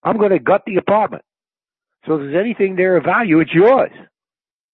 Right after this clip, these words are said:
Well, th-, th-, this wasn't told to me by the agent. This was told to me by the buyer.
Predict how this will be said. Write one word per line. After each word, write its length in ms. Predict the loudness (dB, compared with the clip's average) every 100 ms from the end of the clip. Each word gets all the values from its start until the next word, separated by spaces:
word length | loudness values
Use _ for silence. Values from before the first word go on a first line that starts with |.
| _ _ _ _ _ -14
Well, 160 | -14 -14 -20 _
th-, 120 | -18 -18
th-, 120 | -12 -8 -8 -8
this 140 | -6
wasn't 260 | -2 -2 -2
told 220 | 0 0 -2
to 80 |
me 160 | -4 -2
by 180 | -2 -2
the 160 | -2 -2
agent. 400 | -2 -2 -4 -6 _ _ _ _ _ _ -12
This 120 | -6
was 100 | -6 -2
told 160 | -2 0
to 60 | -2
me 160 | -4
by 200 | -4 -2
the 80 | -2
buyer. 480 | 2 2 0 -2